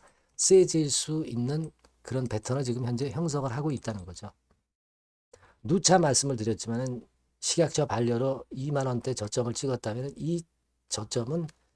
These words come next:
쉽게 깨지지 않을 선이라고 봐야 되는 것이고, 예, 따라서 이제 그 부근에서 이런 패턴이 나타나는 겁니다. 공매도 세력도 공매를 쳐서, 쳐서 주가가 급락할 가능성이 있어야 공매를 칠 수가 있는데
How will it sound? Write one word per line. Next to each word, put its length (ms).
쉽게 360
깨지지 680
않을 320
선이라고 480
봐야 220
되는 200
것이고, 540
예, 100
따라서 280
이제 140
그 220
부근에서 460
이런 260
패턴이 360
나타나는 500
겁니다. 300
공매도 640
세력도 600
공매를 840
쳐서, 540
쳐서 440
주가가 500
급락할 560
가능성이 440
있어야 220
공매를 360
칠 180
수가 220
있는데 480